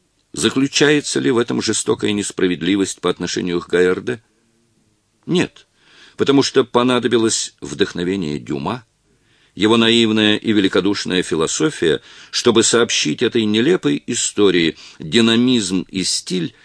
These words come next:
сделавший её классическим образцом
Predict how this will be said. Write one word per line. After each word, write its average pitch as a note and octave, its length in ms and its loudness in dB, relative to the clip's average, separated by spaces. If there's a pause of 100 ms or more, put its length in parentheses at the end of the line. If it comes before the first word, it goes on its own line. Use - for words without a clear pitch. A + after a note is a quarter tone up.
(180)
сделавший G#2 760 0
её G2 300 2
классическим - 1000 -4
образцом G2 760 -2